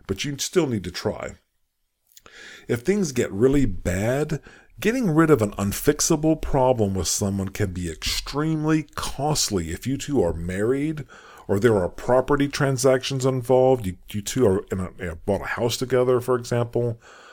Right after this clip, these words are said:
or there's some kind of complex business or other dealings involving money between the two of you.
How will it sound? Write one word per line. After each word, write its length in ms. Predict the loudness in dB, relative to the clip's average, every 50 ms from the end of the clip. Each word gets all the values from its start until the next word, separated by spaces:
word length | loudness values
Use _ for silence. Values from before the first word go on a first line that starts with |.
| -20 -20 -20 -20 -20 _ _
or 460 | 4 6 6 8 8 8 6 6 4 4
there's 180 | 2 2 2
some 120 | 2 0 0
kind 240 | 0 0 0 0
of 60 | 0 0
complex 520 | 0 2 2 2 4 2 2 2 0 -6
business 640 | 0 4 8 8 8 8 6 2 2 2 2 0 0
or 160 | 0 0 2
other 160 | 2 2 2
dealings 500 | 0 -2 -2 0 2 2 2 2 2 0
involving 480 | 0 -2 -2 -4 -6 -6 -4 -6 -6 -6
money 380 | -4 -4 -2 -2 0 0 0
between 400 | 2 4 4 2 2 2 0 0
the 80 | 0 0
two 260 | 0 -2 0 2 2
of 80 | 2 2
you. 320 | 2 0 0 -2 -4 -8